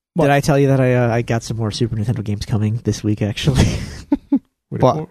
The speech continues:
Speaker 1: what do you have coming?
Speaker 2: I bought a nice little lot. Uh, Doom, uh,
Speaker 1: Okay.
Speaker 2: Final Fight,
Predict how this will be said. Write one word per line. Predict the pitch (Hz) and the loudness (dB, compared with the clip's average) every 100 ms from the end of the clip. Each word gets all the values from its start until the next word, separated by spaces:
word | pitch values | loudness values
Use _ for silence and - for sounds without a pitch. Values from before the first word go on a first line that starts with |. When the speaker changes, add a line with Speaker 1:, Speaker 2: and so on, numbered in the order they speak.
| - | -4
Speaker 1:
what | 123 | -2
do | 123 | -2
you | |
have | 135 | -4
coming? | - 127 110 | -4 -6 -4
Speaker 2:
I | |
bought | 113 107 | 0 2
a | 107 | 2
nice | 101 - | 0 0
little | 107 101 | -2 0
lot. | 95 101 - - - - - - - - | 0 -2 -4 -16 -20 -18 -18 -18 -12 0
Uh, | 110 117 120 120 120 120 120 120 | 2 4 4 4 2 2 2 0
Doom, | 113 131 135 180 269 302 - _ _ _ _ _ _ _ _ | 2 4 6 6 4 0 -6 _ _ _ _ _ _ _ _
uh, | 101 107 | -2 0
Speaker 1:
Okay. | 120 135 | 2 4
Speaker 2:
Final | 120 110 | 4 4
Fight, | - 165 226 - | 4 4 2 -4